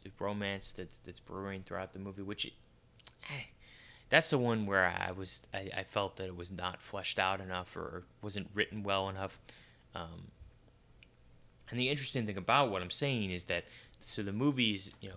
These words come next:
again, about a guy who has writer's block, but the thing that people keep telling him throughout the movie is, "Well, you know, you're great at writing the short stories.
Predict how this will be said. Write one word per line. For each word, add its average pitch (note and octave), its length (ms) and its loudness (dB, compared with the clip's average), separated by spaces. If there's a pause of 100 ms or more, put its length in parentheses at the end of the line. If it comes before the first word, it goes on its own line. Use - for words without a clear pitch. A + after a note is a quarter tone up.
again, F#2 260 -2
about F2 260 -6
a F2+ 40 -8
guy F#2+ 260 -2
who F#2 80 -6
has F2+ 140 -4
writer's F2+ 320 -4
block, F2 340 0
but F#2 180 -2 (300)
the - 80 -4
thing A2 260 4
that G2+ 100 0
people - 240 -10
keep - 180 -8
telling B2 300 0
him G#2+ 140 -4
throughout F#2+ 260 -2
the F#2 120 -16
movie A2+ 260 0
is, G2 160 -6
"Well, G#2+ 200 4
you G2 100 -4
know, G2+ 80 -4
you're F#2+ 240 -6
great C3+ 240 4
at A#2 100 2
writing G#2+ 260 2
the F2+ 60 -8
short A2+ 380 0
stories. E2+ 420 -8